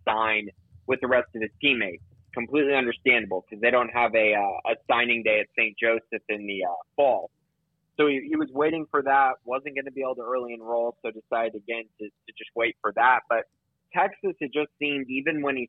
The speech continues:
took his official visit, it just didn't seem like he was one hundred percent, "I'm gonna flip and, and commit to Texas," which, you know,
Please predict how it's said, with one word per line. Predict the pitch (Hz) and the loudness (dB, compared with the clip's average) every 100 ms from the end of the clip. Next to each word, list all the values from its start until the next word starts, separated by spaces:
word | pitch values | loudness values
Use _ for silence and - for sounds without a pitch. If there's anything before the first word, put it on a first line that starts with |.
| 147 | -6
took | 135 | -4
his | 131 113 | -4 -6
official | - 127 - | -4 -4 -4
visit, | 101 104 113 107 101 _ _ _ _ _ - | -6 -6 -4 -4 -4 _ _ _ _ _ -2
it | 165 160 | -2 2
just | 185 131 117 | 0 0 0
didn't | 165 196 170 - | 2 2 -6 -6
seem | 165 165 151 | -2 0 0
like | 131 - | -2 -2
he | 147 135 | 0 2
was | 123 113 104 _ _ 120 | 2 0 -4 _ _ 0
one | 120 | 0
hundred | 117 151 151 | 0 -2 -2
percent, | 135 127 - 123 117 - | -4 -12 -2 0 0 0
"I'm | 123 120 | 0 2
gonna | 110 - _ | -4 -6 _
flip | 135 131 - | 2 2 2
and, | 117 110 110 | -4 -4 -4
and | 113 104 | -4 -4
commit | 123 123 120 104 | -4 0 0 -4
to | - | -2
Texas," | 151 160 - 120 - | 0 0 -2 -8 0
which, | 123 - - _ _ _ - | 0 0 -6 _ _ _ -2
you | 135 | 0
know, | 113 | 0